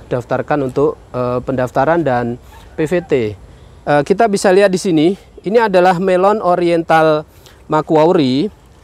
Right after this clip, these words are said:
Ini mahasiswa melakukan polinasi. Jadi, di sini ada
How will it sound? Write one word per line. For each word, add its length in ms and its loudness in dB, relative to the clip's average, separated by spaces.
Ini 160 0
mahasiswa 400 0
melakukan 960 0
polinasi. 640 2
Jadi, 240 -2
di 80 -6
sini 160 -2
ada 560 0